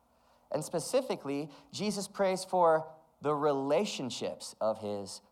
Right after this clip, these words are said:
followers, that we might be one with each other as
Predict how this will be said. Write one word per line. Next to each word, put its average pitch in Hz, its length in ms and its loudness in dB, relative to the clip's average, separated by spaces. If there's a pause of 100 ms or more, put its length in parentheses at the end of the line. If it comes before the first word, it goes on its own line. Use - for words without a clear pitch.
followers, 104 560 2
that 110 220 6
we 170 180 -2
might 208 260 6
be 196 140 -8
one 190 260 4
with 190 180 -2
each 170 200 -8
other 165 360 6 (240)
as 175 200 6